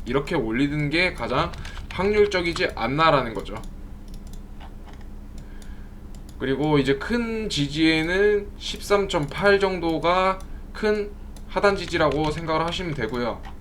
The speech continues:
주봉으로 조금 더 쪼개봤을 때 일단 비트코인이 아무리 큰 상승을 해도 가장 저항이 많을 여기 구간이에요.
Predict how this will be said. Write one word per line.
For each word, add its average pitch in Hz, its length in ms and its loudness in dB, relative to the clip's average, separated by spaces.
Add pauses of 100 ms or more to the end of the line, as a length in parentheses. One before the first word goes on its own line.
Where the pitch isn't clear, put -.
(1000)
주봉으로 185 500 2
조금 185 260 0
더 175 100 0
쪼개봤을 156 580 2
때 196 400 4
일단 135 440 4 (300)
비트코인이 196 580 8
아무리 147 340 6
큰 196 160 0
상승을 185 400 -2
해도 170 420 2 (240)
가장 208 600 8
저항이 175 640 4
많을 139 480 4 (720)
여기 131 200 2
구간이에요. 113 460 0